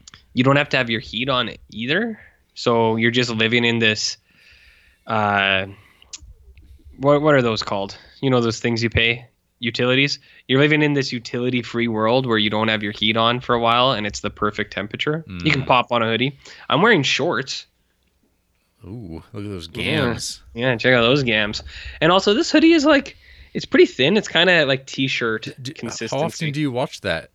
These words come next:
Speaker 2: wash that hoodie? 'Cause, I
Speaker 1: I
Speaker 2: mean,
Speaker 1: wash my clothes very regularly.
Speaker 2: What's that's, wha-, what's regularly for you?
Speaker 1: I have two, two pajama hoodies that I wear at home that cycle throughout the week. I would say a pajama hoodie, like this one,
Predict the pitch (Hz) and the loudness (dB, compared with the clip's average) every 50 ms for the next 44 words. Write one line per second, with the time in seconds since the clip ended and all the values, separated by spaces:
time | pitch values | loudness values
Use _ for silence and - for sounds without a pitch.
0 | _ - - - - - - 107 113 135 - - 92 87 80 82 - - - 127 | _ -20 -20 -20 -20 -16 -8 -8 -6 -6 -6 -8 -8 -8 -8 -10 -12 -10 -10 -8
1 | 127 101 82 78 - - 104 113 139 143 143 147 160 160 - 185 185 175 - - | -8 -8 -8 -10 -12 -4 0 2 2 4 4 2 2 0 0 -2 -2 -2 -2 -4
2 | 156 160 165 151 135 127 123 127 131 143 151 185 190 151 117 104 101 98 95 98 | -4 -4 -4 -4 -2 0 0 2 2 0 -2 -4 -4 -4 -4 -4 -4 -6 -8 -10
3 | 101 110 - _ _ _ _ - - _ _ - 110 110 98 - - 117 123 - | -12 -12 -14 _ _ _ _ -20 -20 _ _ -12 -10 -10 -8 -6 -6 -8 -8 -8
4 | - _ 104 98 98 92 92 110 110 - - 113 107 104 110 107 107 98 104 98 | -14 _ -12 -10 -10 -8 -6 -6 -8 -8 -10 -12 -12 -8 -6 -6 -4 -4 -6 -4
5 | 101 113 117 104 95 85 - - 95 107 120 120 104 - _ _ _ - _ _ | -4 -4 -4 -4 -6 -10 -10 -12 -12 -12 -10 -12 -14 -16 _ _ _ -20 _ _
6 | 117 123 127 139 135 - - - 151 180 180 - - _ _ - - - 135 139 | 0 2 2 0 0 -2 -2 -2 0 0 0 -2 -4 _ _ -14 -4 0 2 2
7 | 165 151 - 165 135 120 117 107 113 123 135 143 147 156 156 180 214 214 - 127 | 2 2 2 0 0 2 2 0 2 0 0 0 -2 -2 -2 -4 -6 -8 -6 -2
8 | 117 113 110 110 107 107 107 107 104 101 101 - 107 107 123 156 202 226 214 - | 0 0 2 0 0 0 0 0 0 -2 -4 -4 -4 -4 -2 -2 -4 -4 -6 -8
9 | _ _ _ - - 147 127 113 101 - - - 113 113 110 - 117 113 - - | _ _ _ -18 -8 -2 -2 -2 0 -2 0 2 2 2 2 2 -2 -2 -2 -2
10 | 117 110 110 110 - 107 104 120 170 226 - - - - - - - - - 156 | 0 0 0 0 -2 -4 -2 -2 -2 -2 -4 -8 -16 -18 -20 -20 -20 -8 -4 0
11 | 170 208 226 190 - - 190 190 180 180 170 160 143 139 139 135 - 147 135 - | 2 2 2 2 0 0 2 2 4 4 2 2 0 -2 -6 -6 -6 -4 -2 0
12 | 143 151 147 135 120 143 170 135 101 95 113 - _ _ _ _ _ - - _ | 2 2 2 0 0 0 -2 -2 -2 -6 -10 -12 _ _ _ _ _ -20 -20 _
13 | - _ _ - - - - - 120 110 - 143 139 - - 87 90 107 127 | -20 _ _ -20 -20 -12 -2 -2 -2 0 0 0 -2 -2 -4 -8 -10 -12 -12